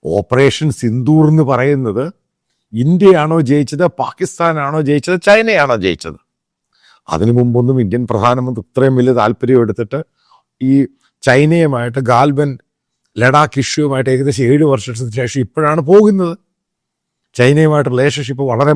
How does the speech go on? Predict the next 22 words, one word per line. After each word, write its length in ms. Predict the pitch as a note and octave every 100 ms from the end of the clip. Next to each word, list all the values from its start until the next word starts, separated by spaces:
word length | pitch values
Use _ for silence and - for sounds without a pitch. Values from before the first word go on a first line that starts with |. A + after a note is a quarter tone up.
| C3+
മോശമായി. 480 | C#3 D3 C#3 C3 B2+ _ _ _ _ _ _ B2
ഏകദേശം 420 | D#3 D3+ D3+ B2+ D3+
മുപ്പത്തിരണ്ടോളം 720 | B2+ - E3 D3 D#3 C#3+ C#3+ D3
ഇന്ത്യൻ 220 | B2+ C3+ C#3
പട്ടാളക്കാരാണ് 640 | C#3 C#3 D3+ D3+ D3 C#3+ C#3
കൊല്ലപ്പെട്ടത്. 520 | D3 D3+ D3+ C#3+ D3 D#3 - _ _ _ _ _ _ _ _ _ _ _
അപ്പൊ 120 | A#2+ A#2
അതിനുശേഷമാണ് 840 | E3+ B3+ - G#3 G#3 G#3+ G3+ G#3 F3+
പോകുന്നത്. 300 | G3+ F3+ A#2
അപ്പൊ 120 | C#3+ A2+
അതിന് 200 | D#3 G#3 G#3
കാരണം 400 | G#3 G#3+ F3 D#3 - _ _ _ - A3+
ഓപ്പറേഷൻ 360 | G#3 A#3 G#3 -
സിന്ദൂർ 300 | G#3+ G#3 A3+ G3+
ആണല്ലേ? 380 | G#3 G#3+ F3 D3 F#3
നിങ്ങൾ, 180 | G#3 G3 E3 _ _ _ F3+
നിങ്ങൾ 180 | G#3 A3 C#3+ - _ _ _ -
ശരിക്കും 400 | G3+ F#3 D3 G3 F#3
മനസ്സിലാക്കി 440 | F#3+ G3 F#3+ E3+ F#3 -
ചെയ്യ. 160 | F#3 F3+ _ _ _ _ _ -
രണ്ടാമത്തെ 340 | C#3+ C#3 A2+ G2+
പോയിന്റ്, 340 | C#2+ C#2 A#1+